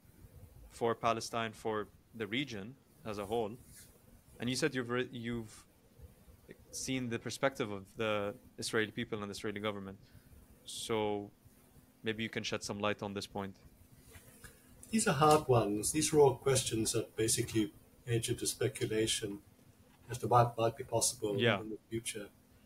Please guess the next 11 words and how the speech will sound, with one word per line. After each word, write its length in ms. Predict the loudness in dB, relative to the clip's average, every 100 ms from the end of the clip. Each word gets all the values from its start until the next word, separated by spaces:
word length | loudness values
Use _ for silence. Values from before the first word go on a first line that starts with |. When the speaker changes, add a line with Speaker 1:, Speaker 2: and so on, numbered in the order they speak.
| -20 -20 -20 -20 -20 -2
Speaker 2:
Desirably, 800 | 0 8 12 12 12 10 6 0
the 100 | 0
best 360 | 2 4 2 0 -16
possible 440 | 0 2 2 0
case 300 | -2 0 0
scenario 540 | 0 -2 0 2 2 0
is 180 | -2 -4
if 200 | -6 -6
there's 160 | -6
some 220 | -4 -6 -2
regional 540 | 0 0 0 -2 -4